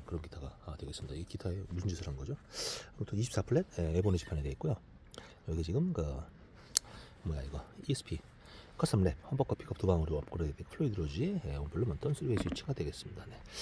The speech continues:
뒷면을 보시게 되면 마찬가지로 쓰리피스 원넥이 되어 있고요. 아, 이 호라이즌 모델은 뭐 쳐보시면 아시겠지만, 와, 아주 스트레시 메탈, 아주 극강의 사운드를 내실 수 있는 아주 그런 기타로 생각됩니다. 씨티엠,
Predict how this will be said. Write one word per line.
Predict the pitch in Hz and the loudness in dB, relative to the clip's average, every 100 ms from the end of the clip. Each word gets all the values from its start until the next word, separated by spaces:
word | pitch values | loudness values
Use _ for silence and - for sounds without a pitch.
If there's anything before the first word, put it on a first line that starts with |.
| - - - - - | -4 -4 -6 0 6
뒷면을 | 135 151 147 | 8 12 12
보시게 | 131 - 127 | 10 2 0
되면 | 165 | 0
마찬가지로 | 127 113 104 117 | 2 2 4 2
쓰리피스 | 156 - - - - | -2 -6 -6 -6 0
원넥이 | 95 92 80 | 4 6 6
되어 | 78 65 | 4 2
있고요. | - 147 95 - - | 2 0 0 -6 -6
아, | 65 65 - - - - - - - - - - - - - | -4 -4 -8 -16 -14 -14 -14 -14 -12 -10 -8 -8 -10 -12 6
이 | 139 | 8
호라이즌 | 180 165 156 147 139 135 | 10 10 12 12 12 12
모델은 | 113 107 156 98 | 12 12 12 12
뭐 | 98 - | 10 6
쳐보시면 | 185 170 110 | 6 6 8
아시겠지만, | 98 85 - 123 80 - | 6 4 4 2 0 0
와, | 78 69 - - - - | -2 -2 -6 -12 -12 -8
아주 | 69 80 - - - - - - | -8 -8 -10 -20 -20 -20 -18 -6
스트레시 | - 131 95 | 2 4 4
메탈, | - 82 | 0 -4
아주 | - - | -6 -6
극강의 | - - 107 82 | -6 4 6 6
사운드를 | - 87 85 73 | 2 0 0 0
내실 | 69 - | -2 -4
수 | - | -6
있는 | 76 71 - - - - - | -4 -6 -10 -14 -12 -10 -4
아주 | - | 0
그런 | - 80 | 2 2
기타로 | - - | 0 -6
생각됩니다. | - 78 - - - | -6 -6 -6 -10 -2
씨티엠, | 269 - - | -2 0 -2